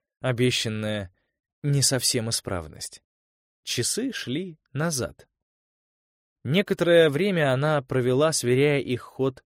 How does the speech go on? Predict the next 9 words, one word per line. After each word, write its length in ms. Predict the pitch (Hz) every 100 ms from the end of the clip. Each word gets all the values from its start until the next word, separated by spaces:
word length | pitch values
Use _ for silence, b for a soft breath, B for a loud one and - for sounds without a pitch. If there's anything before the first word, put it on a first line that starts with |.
| -
с 160 | - 127
верным 440 | 127 143 135 131
будильником, 720 | 139 143 139 95 87 - 85 _ _ _ -
чудом 460 | - 143 117 101
пережившим 640 | 95 101 98 101 110 95 95
ее 280 | 98 95
студенчество, 1080 | 87 92 85 104 147 151 139 139 123 120 123
замужество, 1000 | 104 95 85 98 147 160 135 131 - 120
развод 500 | 104 101 92 123 156